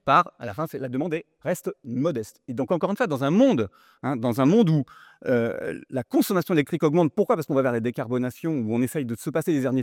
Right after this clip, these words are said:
énergies fossiles, et effectivement, on commence, on consomme un petit peu plus de ressources. Par contre, là où vous avez raison, c'est que la demande, elle est localement forte. Ces grosses data centres-là, localement, leur demande, elle est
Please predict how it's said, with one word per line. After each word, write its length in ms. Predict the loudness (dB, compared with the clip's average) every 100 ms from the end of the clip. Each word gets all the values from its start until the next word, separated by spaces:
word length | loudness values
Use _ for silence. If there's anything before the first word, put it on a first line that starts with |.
| -2
énergies 280 | -4 -4 -4
fossiles, 380 | -6 -4 -4 -2
et 80 | 0
effectivement, 420 | 2 0 0 0
on 40 | 2
commence, 320 | 0 0 -4 _ -6
on 240 | 0 2 2
consomme 360 | -2 0 0
un 60 | 0
petit 140 | -2
peu 140 | -8 -8
plus 200 | -10 -4
de 160 | -4
ressources. 380 | -2 -4 -8 -18 -8 0
Par 140 | 2
contre, 300 | 4 2 0 0
là 120 | 2
où 40 | 4
vous 120 | 4
avez 140 | 2
raison, 220 | 2 0
c'est 80 | -2
que 80 | 0
la 40 |
demande, 200 | 0 0
elle 80 | 0
est 40 | 0
localement 380 | 0 -2 -4
forte. 340 | -8 -14 -16 _ _ _ _
Ces 180 | -8 -6
grosses 500 | 2 2 2 -2 _ _ _ _ -8
data 280 | 0 0 0
centres-là, 540 | -4 -6 -4 -6 -6 -8 _ _
localement, 600 | 4 8 8 6 4 4 4
leur 160 | 2
demande, 240 | 2 2 2
elle 100 |
est 120 | 0